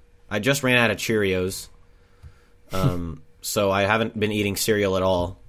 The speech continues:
and I've been eating oatmeal, um, which is not bad. But usually I just fast until lunch, and then I eat lunch,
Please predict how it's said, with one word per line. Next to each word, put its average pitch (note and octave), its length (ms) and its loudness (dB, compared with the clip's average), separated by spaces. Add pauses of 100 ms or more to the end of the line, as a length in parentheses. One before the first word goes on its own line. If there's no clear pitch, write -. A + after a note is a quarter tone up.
(240)
and F#2 320 -4
I've F#2+ 160 -4
been F#2+ 100 -6
eating F2+ 240 -4
oatmeal, F2 480 -6 (960)
um, E2+ 420 -8 (260)
which F#2 140 -8
is F#2 80 -4
not F#2+ 200 -2
bad. F2+ 380 -4 (1120)
But G2+ 140 -2
usually G#2+ 320 2
I G2 60 2
just F2+ 180 -6
fast F#2+ 320 -4
until F2 240 -6
lunch, E2+ 420 -8
and F2+ 140 -8
then E2+ 80 -6
I E2 140 -6
eat E2+ 120 -8
lunch, E2 400 -10